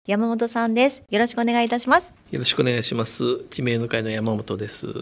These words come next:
Speaker 1: さあ、山本さんにもですね、今日もいろいろなお話を伺っていこうと思うんですけれども、今日はですね、辻堂地域の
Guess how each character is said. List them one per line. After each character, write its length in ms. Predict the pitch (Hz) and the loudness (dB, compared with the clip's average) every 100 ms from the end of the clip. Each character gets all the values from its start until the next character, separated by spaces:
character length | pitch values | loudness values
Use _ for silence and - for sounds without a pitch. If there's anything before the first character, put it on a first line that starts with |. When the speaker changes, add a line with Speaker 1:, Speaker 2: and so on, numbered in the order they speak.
| - _ _ | -14 _ _
Speaker 1:
さ 260 | - - 294 | -12 -4 0
あ、 40 | |
山 280 | 349 254 262 | 2 2 2
本 200 | 285 294 | 0 -2
さ 160 | 285 294 | -2 0
ん 60 | |
に 80 | 294 | 2
も 120 | 277 | 4
で 120 | 226 208 | 2 2
す 100 | 202 | -2
ね、 140 | 180 | -2
今 140 | - 196 | -2 0
日 80 | 196 | 2
も 80 | |
い 80 | 185 | 2
ろ 160 | 180 208 | 6 6
い 40 | |
ろ 120 | 254 | 8
な 80 | 254 | 8
お 60 | 247 | 6
話 360 | 247 240 240 | 4 2 2
を 40 | 233 | 0
伺 240 | 226 226 | 2 2
っ 40 | 233 | 2
て 140 | 226 | 2
い 60 | 226 | 4
こ 140 | 226 | 4
う 40 | |
と 80 | 226 | 4
思 140 | 220 214 | 2 2
う 60 | |
ん 20 | |
で 100 | 185 | 0
す 140 | 165 - | -4 -6
け 100 | 180 | -4
れ 140 | 165 | -4
ど 100 | 165 | -4
も、 400 | 170 208 262 214 - - - - | -2 8 10 10 6 -10 -14 -4
今 100 | 339 | 2
日 20 | 359 | 4
は 40 | |
で 100 | 294 | 4
す 160 | 262 226 | 2 4
ね、 280 | 240 202 - | 4 4 0
辻 540 | - 220 220 - 359 | -2 -2 -2 -4 -4
堂 420 | 339 339 330 320 311 | 0 4 6 4 2
地 420 | - 311 320 269 | -2 0 2 0
域 400 | - - 185 180 | -4 -10 -6 -2
の 420 | 185 294 294 143 | 6 8 8 6